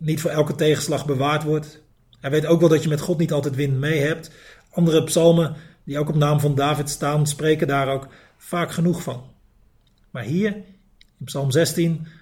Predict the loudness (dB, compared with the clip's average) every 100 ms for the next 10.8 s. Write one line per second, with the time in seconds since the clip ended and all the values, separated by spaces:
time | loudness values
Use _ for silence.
0 | _ -18 -4 0 0 0 -4 0 0 2
1 | 0 -2 -6 -16 _ _ _ _ _ _
2 | -12 -8 -4 0 2 2 0 -2 -4 -10
3 | _ _ _ _ _ -18 -16 -6 -4 -2
4 | -4 -2 2 2 2 0 -4 0 0 0
5 | -4 -4 -4 -4 -8 -20 _ _ _ _
6 | _ -4 -2 -2 -2 0 0 0 -2 -4
7 | -4 -6 -12 _ _ _ _ _ _ _
8 | _ _ -8 -2 0 0 -4 -14 _ _
9 | _ _ -8 -4 -2 -2 -2 -4 -4 -10
10 | -14 -4 -4 -2 -6 -8 -14 -20